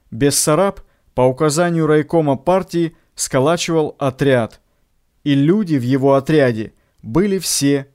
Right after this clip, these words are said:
местные. То и дело заходили к родственникам, к знакомым.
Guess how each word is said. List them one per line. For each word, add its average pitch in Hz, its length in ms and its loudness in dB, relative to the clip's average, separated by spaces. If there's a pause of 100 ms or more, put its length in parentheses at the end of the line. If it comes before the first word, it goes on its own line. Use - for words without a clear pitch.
(120)
местные. 123 760 -4 (420)
То 214 140 2
и 190 80 0
дело 170 320 0
заходили 135 720 -2 (220)
к - 80 -16
родственникам, 135 880 -2 (140)
к 120 80 -14
знакомым. 127 800 -2